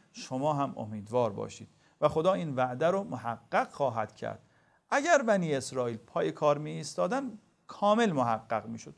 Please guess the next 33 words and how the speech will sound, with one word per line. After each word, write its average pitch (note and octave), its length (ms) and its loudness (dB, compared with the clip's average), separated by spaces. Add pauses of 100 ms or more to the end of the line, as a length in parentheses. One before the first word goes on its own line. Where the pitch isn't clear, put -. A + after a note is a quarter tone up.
خب، G3 100 -12 (200)
نه A3+ 60 2
ایستادن. A#2+ 580 -4 (520)
اگر C4 340 8
مردم C3 520 2
بعد C#3+ 300 2
از C3 200 -2
پیغمبر B2 520 -4
پای A3+ 520 2
اسلام C#3+ 400 -2
و C3 80 -2
پیغمبر B2+ 460 -6
به A#2+ 140 -8
طور B2 220 -8
کامل B2 400 -6
می A#2+ 140 -6
ایستادن، B2+ 420 -4
محقق A#2 520 -2
می A2 120 -8
شد. - 280 -18
خب، D#3+ 140 -6
نشد. C#3 420 -2 (420)
اما B2 200 2
وعده A#2 440 0
خدا C3 300 -2
که C#3+ 140 -8
تخلف A#2 560 -4
ناپذیره، B2 880 -2 (580)
«ان B2+ 260 0
الله A#2+ 680 4
لا F3 500 6
یخلف F3+ 500 -4
المیعاد». A#2+ 400 -8